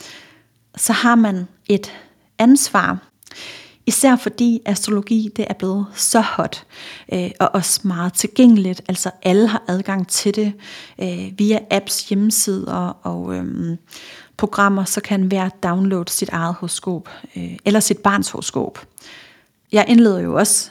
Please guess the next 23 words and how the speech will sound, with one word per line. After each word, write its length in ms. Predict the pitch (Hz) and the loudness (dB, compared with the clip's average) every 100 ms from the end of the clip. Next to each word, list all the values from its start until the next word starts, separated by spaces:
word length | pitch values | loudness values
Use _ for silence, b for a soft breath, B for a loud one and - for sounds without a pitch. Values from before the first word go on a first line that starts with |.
| _ | _
mine 400 | - 208 247 247 | 2 8 8 6
afsnit 420 | 175 180 - 190 190 | 2 -2 -2 -6 -4
med 160 | 190 175 | -4 -2
at 100 | - | 0
sige, 440 | - 180 175 170 b b b b | 0 0 -6 -6 b b b b
"Find 260 | - 220 196 | -2 2 2
jeres 200 | 180 - | 2 0
horoskop 440 | 196 185 208 185 | -2 -2 -2 -2
frem," 360 | - 196 175 - B B B B | -4 -2 -2 -4 B B B B
og 80 | 208 | -2
så 100 | - | 0
sidder 240 | - 220 | 2 2
jeg 240 | 190 180 185 | 0 0 -2
og 100 | 202 | -4
taler 420 | - 202 190 170 170 - _ | -4 -4 -2 -4 -4 -12 _
min 220 | 240 240 | 8 8
sandhed. 460 | 202 170 170 165 - - b b b b b | 6 0 -2 -4 -6 -10 b b b b b
Men 140 | 214 208 | 2 4
det 80 | 214 | 4
behøver 320 | 208 226 220 | 4 4 2
ikke 200 | 202 208 | -2 -4
at 100 | 202 | -4
være 280 | 190 185 | -4 -4